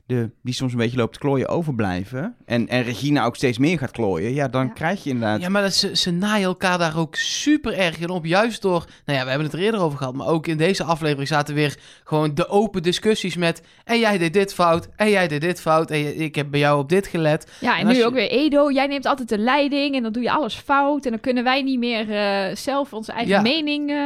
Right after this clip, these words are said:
Speaker 3: doordrukken.
Speaker 2: Jawel, dat kan wel, dan ligt het aan
Speaker 3: Aan
Speaker 2: jou.
Speaker 3: jou.
Speaker 2: Ja,
Speaker 1: Ja.
Speaker 2: vond ik mooi.
Speaker 3: Oké,
Speaker 2: Dat
Speaker 3: ja,
Speaker 2: is altijd
Speaker 3: dat
Speaker 2: een
Speaker 3: is
Speaker 2: goede comeback.
Speaker 3: Ja,
Speaker 1: Ja,
Speaker 3: precies.
Speaker 1: en dat vind ik zo, zo typisch. Hoe langer ik het seizoen kijk, logisch, we kijken langer. Ehm, eh, maar hoe open die gesprekken zijn en hoe er seizoenen zijn waar, dat,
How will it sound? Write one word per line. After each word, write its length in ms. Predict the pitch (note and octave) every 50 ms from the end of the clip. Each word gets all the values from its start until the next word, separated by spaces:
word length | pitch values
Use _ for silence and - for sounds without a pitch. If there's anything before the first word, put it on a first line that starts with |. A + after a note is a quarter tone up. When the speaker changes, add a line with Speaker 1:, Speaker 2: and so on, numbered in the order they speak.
| C#4+ C#4+ C#4+ B3
Speaker 3:
doordrukken. 480 | C#4 C#4+ D4+ D4+ B3 B3 C#4 C4+ C4+
Speaker 2:
Jawel, 200 | C#4 C4+ G#3+ A3
dat 120 | G#3+ G3+ G3
kan 180 | G3+ F#3 F3
wel, 280 | F3 G3 G3+ G#3 G#3 G3 E3
dan 180 | E3 F3 E3+
ligt 220 | F3 G#3 A3 - -
het 140 | G3 -
aan 120 | - F3 E3+
Speaker 3:
Aan 60 | F3+
Speaker 2:
jou. 120 | F#3+ G#3 G3+
Speaker 3:
jou. 200 | A3 A#3+ C4 B3+ - - -
Speaker 2:
Ja, 140 | D3+ D#3 C#3
Speaker 1:
Ja. 80 | F3
Speaker 2:
vond 200 | - - G#3 A3+
ik 60 | A#3+ E3+
mooi. 200 | A3 A#3+ F#3 D3
Speaker 3:
Oké, 100 | C3+ -
Speaker 2:
Dat 180 | B3 G#3+ G3+ F#3+
Speaker 3:
ja, 80 | F#3+ A3
Speaker 2:
is 60 | A#3
altijd 200 | C4 C#4+ - D4
Speaker 3:
dat 100 | C#4+ B3+ G#3
Speaker 2:
een 60 | A#3
Speaker 3:
is 60 | -
Speaker 2:
goede 240 | - A#3 A3+ G#3+ G3+
comeback. 360 | - G3 F3 E3 D3+ D3 A#2+
Speaker 3:
Ja, 100 | G#3 G3+
Speaker 1:
Ja, 60 | - - - - -
Speaker 3:
precies. 160 | F3 - - C4+ A#3+
Speaker 1:
en 80 | E3+
dat 100 | F#3+ E3
vind 260 | C3 C#3+ - - - G3+ G3
ik 60 | F#3
zo, 200 | - F#3+ E3 F3
zo 80 | F#3 F3+ -
typisch. 520 | - G#3+ G3 - - E3 D3+ D3 C#3+ - - C2+ - - - - -
Hoe 220 | - C3+ D#3 D#3 D#3+
langer 300 | F3 F#3+ G3+ G3 F3+ E3+
ik 80 | E3
het 80 | D#3+ C#3+
seizoen 400 | D#3+ D3+ C3+ - D#3 D3 C#3+ C#3
kijk, 340 | - D3+ C#3+ C3 C#3 D3 -
logisch, 380 | A#2+ A2 A2 A2 - B2+ -
we 60 | -
kijken 260 | A#2 - G#2+ G#2+ - G#2+
langer. 260 | G#2 G#2+ C3 E3 E3+ -
Ehm, 400 | - B2 B2+ B2 B2 A#2+ A#2+ A#2+ A#2 _
eh, 240 | - B2+ B2+ A#2 A2+
maar 300 | - B2+ A#2+ A2 - - - - -
hoe 340 | B2 C#3+ E3 F#3 E3+ D3 - _ _ _ _ _
open 340 | - G3 A#3+ C#4 A#3+ - A#3+
die 100 | F#3+ F#3
gesprekken 480 | E3+ E3+ - - - A#3 C4+ - B3+ G#3
zijn 220 | E3+ E3+ C#3+ C#3
en 80 | C#3 C#3+
hoe 120 | E3 F3+
er 100 | F3 D#3+
seizoenen 380 | D3+ - D3 C3+ F3+ E3+ D#3 C#3
zijn 220 | C#3+ C#3 C#3 C3+
waar, 100 | C3 C3
dat, 180 | C3 C3+ -